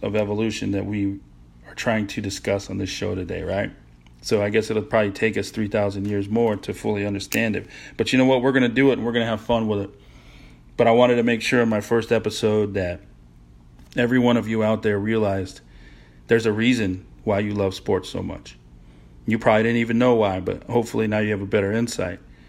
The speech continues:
Me, being a veteran, there's a reason why I like violence. There's a reason why I enjoy the sports that I do.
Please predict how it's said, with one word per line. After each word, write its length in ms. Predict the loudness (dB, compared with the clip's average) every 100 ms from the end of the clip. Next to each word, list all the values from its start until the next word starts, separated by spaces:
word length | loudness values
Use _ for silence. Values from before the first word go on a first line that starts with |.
| -20 -20 -12 0
Me, 360 | 2 2 -2 -14 -20 -20 -20 -20 -8
being 220 | 2 4 4
a 60 |
veteran, 580 | 2 4 4 4 2 -2 -10 -20 -20 -20 -16 -4
there's 180 | -2 0
a 80 |
reason 260 | 0 0 0
why 200 | 0 2
I 60 | 2
like 200 | 0 -2
violence. 560 | -2 -2 -4 -12 -20 -20 -20 -20 -20 -18 -8
There's 200 | -6 -4
a 60 |
reason 400 | -4 -2 -2 -2
why 420 | 2 2 2 0 -4
I 120 | -4
enjoy 440 | -2 -2 -2 0 0
the 100 | -2
sports 420 | -6 -2 -2 -2
that 120 | -4
I 120 | -4
do. 340 | -4 -4 -4